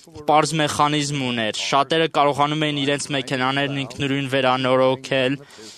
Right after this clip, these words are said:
տաշելով կափույրը, մխոցի վրայի օղակը փոխելով, տեղադրելով արգելակի նոր օղակապեր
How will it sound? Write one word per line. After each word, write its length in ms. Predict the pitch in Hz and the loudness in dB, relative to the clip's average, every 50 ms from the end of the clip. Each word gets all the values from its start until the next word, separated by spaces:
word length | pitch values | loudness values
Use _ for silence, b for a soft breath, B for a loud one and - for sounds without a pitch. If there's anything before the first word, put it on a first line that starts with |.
| B B B B B - | B B B B B 0
տաշելով 640 | - 135 139 139 - - 151 143 143 151 156 143 - | 4 4 4 4 4 2 0 2 4 2 2 2 2
կափույրը, 1080 | - 151 143 151 156 151 151 147 143 156 151 139 143 - 170 156 147 143 139 139 143 147 147 170 175 | 2 4 4 2 0 -6 -18 -18 -18 -20 -20 -14 -6 -2 0 2 2 2 2 2 2 2 0 -2 -4
մխոցի 580 | 160 147 139 120 - 151 147 139 - - 165 151 | -2 -2 -2 0 2 2 2 2 2 0 -2 0
վրայի 340 | 131 139 143 139 139 143 139 | 2 4 4 4 4 4 2
օղակը 460 | 143 139 131 127 143 143 139 - 143 135 | 2 2 2 4 4 2 4 0 -2 0
փոխելով, 600 | 147 156 143 131 - 147 131 123 139 147 - - | 0 0 0 0 0 0 0 2 0 0 0 -2
տեղադրելով 800 | - 139 131 120 135 135 127 139 131 135 131 127 139 139 139 143 | -2 -2 0 2 2 2 2 2 2 2 2 2 2 2 2 2
արգելակի 640 | 131 127 - - 151 131 131 127 123 - - 139 135 | 2 2 0 -2 -2 2 2 2 2 0 -2 -6 -2
նոր 240 | 135 135 131 131 135 | 0 0 2 2 2
օղակապեր 1500 | 127 117 135 131 131 127 - 135 127 123 123 - _ - 127 - - - - _ _ - - - - 131 131 139 143 143 | 0 2 2 2 2 0 0 2 2 2 2 -2 _ -4 -4 -2 -4 -4 -8 _ _ -20 -12 -4 -2 0 0 0 -2 -6